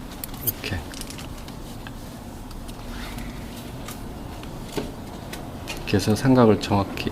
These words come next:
이렇게 맞춘다 생각하시고 이렇게. 지금 잡아보시겠어요? 지금 움-, 움직이지 않죠?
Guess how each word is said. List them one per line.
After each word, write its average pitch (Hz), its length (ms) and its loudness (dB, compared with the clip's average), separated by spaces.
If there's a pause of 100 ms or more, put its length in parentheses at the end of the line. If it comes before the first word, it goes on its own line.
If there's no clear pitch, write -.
이렇게 - 220 -4 (120)
맞춘다 95 480 10 (440)
생각하시고 107 680 4 (100)
이렇게. - 260 -4 (4000)
지금 123 280 10 (140)
잡아보시겠어요? 113 760 10 (1900)
지금 104 240 6 (520)
움-, 160 360 2
움직이지 104 440 6
않죠? 87 300 2